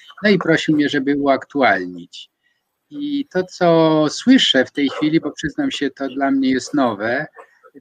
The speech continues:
to potwierdza moją tezę sformułowaną właśnie w tej książce, że polski katolicyzm bardzo intensywnie się odkleja od, y,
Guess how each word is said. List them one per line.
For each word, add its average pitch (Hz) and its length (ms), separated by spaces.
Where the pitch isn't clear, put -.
to - 140
potwierdza 180 720
moją 165 340
tezę 156 800
sformułowaną 139 840
właśnie 117 480
w - 80
tej 117 440
książce, 123 720
że 143 360
polski 175 360
katolicyzm 151 1080
bardzo 160 880
intensywnie 147 840
się 143 200
odkleja 135 760
od, 123 380
y, 123 240